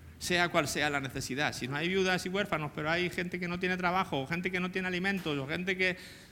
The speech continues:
Pues, pues ahí vamos a suplir, vamos a ser prácticos, vamos a dejar que la religión no sea solamente una etiqueta.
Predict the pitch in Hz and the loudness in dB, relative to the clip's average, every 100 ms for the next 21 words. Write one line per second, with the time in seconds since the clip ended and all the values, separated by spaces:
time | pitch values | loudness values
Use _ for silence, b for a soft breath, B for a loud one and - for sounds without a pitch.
0 | B B B - 135 127 - - 135 - | B B B -6 -2 -2 -4 -6 -4 -2
1 | 127 160 185 143 156 185 180 160 143 165 | 0 4 4 2 0 0 -2 -2 2 2
2 | 147 165 196 190 180 160 165 175 160 147 | 4 2 0 0 0 2 2 2 0 0
3 | 151 190 196 196 - 202 202 190 170 170 | 0 0 0 0 2 0 2 0 0 0
4 | 151 - 220 196 190 - 214 196 202 180 | 0 2 4 4 2 2 0 2 2 2
5 | 196 196 180 175 170 170 185 190 240 311 | 2 2 2 2 0 0 0 4 2 2